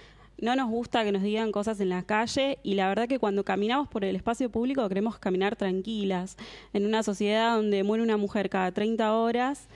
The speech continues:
eh, la verdad que no es nada agradable tener a un sujeto que te esté diciendo cosas o que te esté si-, persiguiendo durante una cuadra, dos cuadras, o que todo el tiempo que salís a la vereda lo tenés mirándote, observándote. La verdad que eso,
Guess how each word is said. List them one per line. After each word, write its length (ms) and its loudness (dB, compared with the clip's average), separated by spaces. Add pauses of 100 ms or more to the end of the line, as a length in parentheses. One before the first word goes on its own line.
(380)
eh, 580 0
la 140 2
verdad 180 2
que 80 0
no 80 2
es 100 0
nada 200 4
agradable 640 2
tener 260 2
a 140 2
un 160 0
sujeto 540 0
que 100 -2
te 100 -8
esté 160 -2
diciendo 480 0
cosas 340 0
o 80 2
que 80 0
te 80 -2
esté 180 -2
si-, 160 -8
persiguiendo 960 0 (800)
durante 320 2
una 160 0
cuadra, 400 4
dos 120 0
cuadras, 920 2
o 160 2
que 320 0
todo 140 2
el 140 -2
tiempo 420 0
que 320 0
salís 480 -2
a 80 0
la 140 2
vereda 720 0
lo 160 0
tenés 600 -2
mirándote, 680 0
observándote. 800 0
La 80 2
verdad 240 0
que 140 -2
eso, 360 0